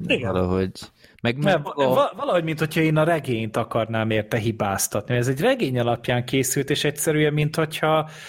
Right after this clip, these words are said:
Speaker 3: mint hogyha ez egy nagyon dagályos, terjengős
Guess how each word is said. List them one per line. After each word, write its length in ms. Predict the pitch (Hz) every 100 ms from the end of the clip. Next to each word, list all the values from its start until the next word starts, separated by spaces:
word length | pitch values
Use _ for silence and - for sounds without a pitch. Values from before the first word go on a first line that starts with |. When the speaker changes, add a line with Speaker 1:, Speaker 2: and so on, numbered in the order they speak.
| - -
Speaker 3:
mint 160 | 151 156
hogyha 200 | 151 170
ez 140 | 156
egy 100 | 175
nagyon 580 | 175 208 214 170 139 127
dagályos, 760 | 123 160 151 135 127 117 113 -
terjengős 1200 | 151 143 135 127 117 117 120 117 120 117 - -